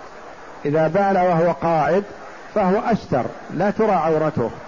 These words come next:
وأنزه وأطهر بأن لا يصيبه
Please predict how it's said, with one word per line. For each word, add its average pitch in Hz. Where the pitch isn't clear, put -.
وأنزه 165
وأطهر 165
بأن 180
لا 196
يصيبه 202